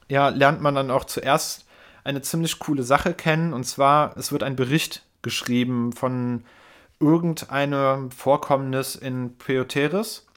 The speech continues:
Und, ähm, auch da sehr schön bei den Texteffekten, dass man dann stellenweise so, dass dann die Schrift nochmal gelöscht wird und dann nochmal geschrieben. Also quasi so als Fehlerbehebung, kennt man ja auch selber. Fand ich ein super geiles Detail und das war halt einfach nur klein und simpel.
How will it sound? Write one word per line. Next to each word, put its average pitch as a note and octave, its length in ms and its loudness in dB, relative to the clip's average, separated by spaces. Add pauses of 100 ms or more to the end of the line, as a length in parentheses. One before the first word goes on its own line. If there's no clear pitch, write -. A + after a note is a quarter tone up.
(140)
Und, C#3+ 480 0
ähm, C3+ 360 2
auch C#3 180 2
da C#3 200 4
sehr D3+ 140 2
schön D3 340 0
bei C3+ 80 4
den C3+ 160 -2
Texteffekten, C#3+ 840 -6
dass C3 200 0
man C3 160 -4
dann C3 240 -4
stellenweise C#3 640 2
so, C3 360 -2 (500)
dass - 120 -10
dann C3+ 120 -2
die C3 60 -4
Schrift - 300 0
nochmal C#3 260 0
gelöscht C#3 440 -2
wird D3+ 240 0
und B2 60 -4
dann B2 120 -2
nochmal D#3+ 320 -2
geschrieben. E3 640 -4 (400)
Also B2+ 220 -4
quasi C3 280 0
so C3+ 80 2
als B2 220 -2
Fehlerbehebung, D3 920 -2
kennt C3 220 -4
man D3+ 140 -4
ja D3 100 0
auch C3 140 -2
selber. D#3 540 0 (200)
Fand D3+ 220 0
ich D3 120 -4
ein C3+ 100 -2
super E3 340 0
geiles D3 320 2
Detail D3 560 0
und C3 280 -10
das - 180 -8
war C#3 120 2
halt D3+ 180 -4
einfach B2+ 300 -6
nur C#3 140 -10
klein C#3 240 -2
und C#3+ 100 -2
simpel. C#3 440 -2